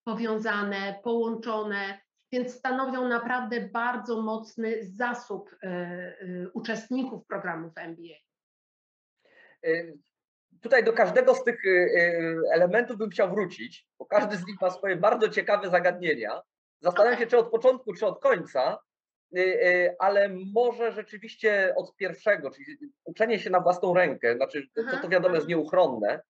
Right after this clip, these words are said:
Speaker 1: Nieuchronne,
Speaker 2: Ale tutaj mamy
Speaker 1: absolutnie.
Speaker 2: olbrzymi problem. Olbrzymi w tym sensie, że jak sam patrzę na tak zwany YouTube University, tak, czyli ludzi wykształconych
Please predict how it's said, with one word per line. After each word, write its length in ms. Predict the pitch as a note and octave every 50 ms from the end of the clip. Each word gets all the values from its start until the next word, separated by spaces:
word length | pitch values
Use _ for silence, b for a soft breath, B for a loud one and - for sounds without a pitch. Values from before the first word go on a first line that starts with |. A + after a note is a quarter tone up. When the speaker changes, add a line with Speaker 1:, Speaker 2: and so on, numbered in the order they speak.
| _ _
Speaker 1:
Nieuchronne, 460 | D#4 E4 E4 D#4+ - - D4+ C#4 C4
Speaker 2:
Ale 100 | D3 D#3+
tutaj 140 | A3 C#4 D4
mamy 100 | D4 C#4+
Speaker 1:
absolutnie. 260 | C#4 C4+ B3+ A#3+ A3
Speaker 2:
olbrzymi 460 | F3 E3+ E3+ E3 G#3 B3+ C4 C4+ B3+ -
problem. 520 | A3 A3 A3 E3 - A#2+ A#2 G2+ F#2 F2 - _ _ _ _ _ _ _ _ -
Olbrzymi 480 | D#3 D3 D3 D3 D3+ D#3+ C4 C4+ C#4 B3+
w 80 | -
tym 180 | - B3+ C#4 D#4
sensie, 560 | - - G3 D#3+ D3 C#3 - - D#3+ E3+ E3+
że 160 | D3+ E3 E3+
jak 280 | D#3+ E3 E3 D#3+ - -
sam 300 | - - G#3+ A3 G#3 F#3 E3+
patrzę 640 | G3 F#3 F#3 F#3 - - - F3 E3 E3 D#3+ D#3+ D3+ C#3 C3+ C3+
na 100 | D3 D3+
tak 160 | - D#3+ D3 -
zwany 240 | - F3+ F3+ D#3+
YouTube 360 | E3 F#3+ A3+ F3 A3 G3 F3+ F3+
University, 720 | F#3 F3+ F3+ E3+ F3 E3+ D#3+ - - - - - - G2 - - A2 B2
tak, 160 | C#3 - -
czyli 300 | - D3+ C3+ C#3 C#3 _ _
ludzi 300 | D3 D#3+ G3+ G3 E3+ F3+
wykształconych 760 | E3+ F3 F3 - - F3 D#3+ D3+ - F#3+ F#3+ F#3 F#3 F3 F3